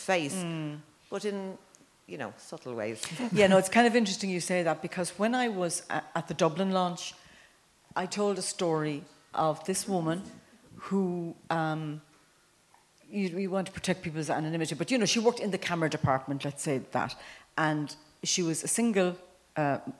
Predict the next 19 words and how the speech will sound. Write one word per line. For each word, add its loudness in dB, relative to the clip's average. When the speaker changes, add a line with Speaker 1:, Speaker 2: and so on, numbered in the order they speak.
Speaker 2:
parent, 2
uh, 4
with -2
one 2
child, 2
and 0
she -2
was -2
describing 0
a 0
horrendous 4
day, 0
which -2
started 4
where 2
a 0
neighbour 4
came -4
in, 0